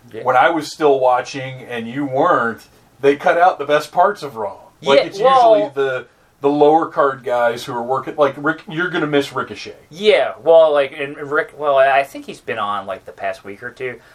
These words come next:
Speaker 1: I still read
Speaker 2: Well, he's been on Main Event. Apparently
Speaker 1: I still read
Speaker 2: he's
Speaker 1: recaps. Li-, yeah, apparently, like, he and
Speaker 2: He's
Speaker 1: Ali
Speaker 2: having
Speaker 1: are,
Speaker 2: a big,
Speaker 1: are tearing
Speaker 2: yeah,
Speaker 1: it
Speaker 2: yeah.
Speaker 1: up on Main Event.
Speaker 2: And they're
Speaker 1: Uh,
Speaker 2: awesome.
Speaker 1: we, yeah, and, like, and that,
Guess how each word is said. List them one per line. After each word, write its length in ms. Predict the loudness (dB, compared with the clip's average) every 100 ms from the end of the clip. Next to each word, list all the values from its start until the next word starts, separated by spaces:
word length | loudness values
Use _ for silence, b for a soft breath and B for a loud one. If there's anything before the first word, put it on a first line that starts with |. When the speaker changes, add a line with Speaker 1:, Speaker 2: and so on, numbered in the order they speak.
| B
Speaker 1:
I 80 | -2
still 240 | 0 0 2
read 220 | 2 0
Speaker 2:
Well, 60 |
he's 140 | -2 2
been 140 | 2
on 120 | 2
Main 180 | 0 -4
Event. 380 | -4 -2 -2 -4
Apparently 380 | -6 -2 0 4
Speaker 1:
I 120 | 4
still 100 | 4
read 80 | 0
Speaker 2:
he's 180 | -2 -6
Speaker 1:
recaps. 840 | -8 -4 0 2 2 -4 -10 -10
Li-, 220 | -2 -2 0
yeah, 200 | 2 2
apparently, 400 | 2 -2 0 2
like, 200 | 2 0
he 180 | -6 0
and 100 | 2
Speaker 2:
He's 120 | 2
Speaker 1:
Ali 100 | 2
Speaker 2:
having 160 | 2 2
Speaker 1:
are, 60 | -4
Speaker 2:
a 20 |
big, 220 | -6 -6
Speaker 1:
are 60 | -6
tearing 400 | 0 2 2 0
Speaker 2:
yeah, 60 |
Speaker 1:
it 40 | 0
Speaker 2:
yeah. 80 | 2
Speaker 1:
up 180 | 2
on 180 | -2 -6
Main 180 | -8 -10
Event. 460 | -6 -2 -2 -4 -10 b b b -2
Speaker 2:
And 180 | 2 4
they're 180 | 4
Speaker 1:
Uh, 40 | 4
Speaker 2:
awesome. 320 | 2 -2 -16 _ _ _ _ _ _ _ _ _ _ _ _
Speaker 1:
we, 200 | -6 -6 -6 -8
yeah, 180 | -2 0
and, 320 | 0 -2 0
like, 260 | -2 0 -2
and 140 | 2
that, 180 | 2